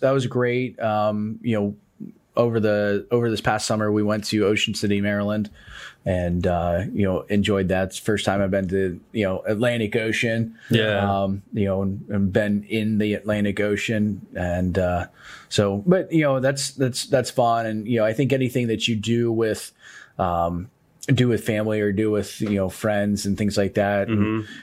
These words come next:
Speaker 1: you know, just, just a good time, I think is, is a good, you know, it's kind of, like, my favorite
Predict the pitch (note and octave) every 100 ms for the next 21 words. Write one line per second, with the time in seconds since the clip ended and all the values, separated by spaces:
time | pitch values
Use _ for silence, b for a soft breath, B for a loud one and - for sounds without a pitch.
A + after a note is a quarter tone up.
0 | B A#2 G2+ G#2 - - - - G#2+ G#2
1 | - - G#2+ G2+ A#2 G#2+ - G#2+ G#2+ G#2
2 | G2+ F#2+ G#2+ F#2+ G2+ F#2 - - G#2 F#2+
3 | - - - G2+ G#2 A#2 G#2+ G#2 G#2 G2+
4 | B B B B A2+ G#2+ G#2+ G#2 - A2
5 | G2 F#2+ F#2 G2+ F#2+ G#2 G2 F#2+ F2